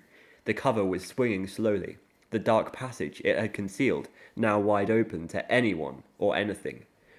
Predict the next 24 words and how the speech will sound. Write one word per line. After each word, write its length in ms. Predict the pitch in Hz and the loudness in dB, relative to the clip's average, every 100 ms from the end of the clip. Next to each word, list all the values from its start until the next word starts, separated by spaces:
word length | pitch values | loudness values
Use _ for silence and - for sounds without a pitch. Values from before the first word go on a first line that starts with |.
| - | -14
Could 160 | - 135 | -4 2
the 100 | 143 | 2
animatronic 560 | 135 135 - 107 123 117 | 2 0 -2 -2 -2 -4
have 140 | - | -10
thrown 320 | - 107 104 | 0 4 4
him 240 | 113 139 139 _ - | 2 -4 -6 _ 0
and 160 | 110 | 2
then 160 | 110 110 | 2 2
retreated 720 | 101 - 110 110 - 123 123 - | 0 -2 -2 -2 0 -2 -2 -6
into 240 | 101 90 | -6 -4
the 120 | 92 | -2
vent? 360 | 87 90 - - _ _ _ _ _ _ _ _ _ _ - - - | -2 -4 -8 -14 _ _ _ _ _ _ _ _ _ _ -20 -16 -8
The 80 | |
sickly 380 | 110 160 156 151 | 2 4 4 0
scent 400 | 143 131 90 87 - | 2 2 2 -4 0
of 200 | 107 - | 0 0
cherry 400 | - 131 123 123 | -4 2 2 2
pipe 360 | - 117 - - | 2 0 0 -4
tobacco 600 | 95 110 110 85 80 82 - - - | -2 -2 -2 -2 -2 -6 -18 -20 -20
hung 420 | - 139 98 87 | -6 -2 -2 -2
in 180 | - 98 | -2 0
the 120 | 95 | 0
air 180 | 95 87 | 0 0
again. 340 | 80 80 78 | -2 -4 -6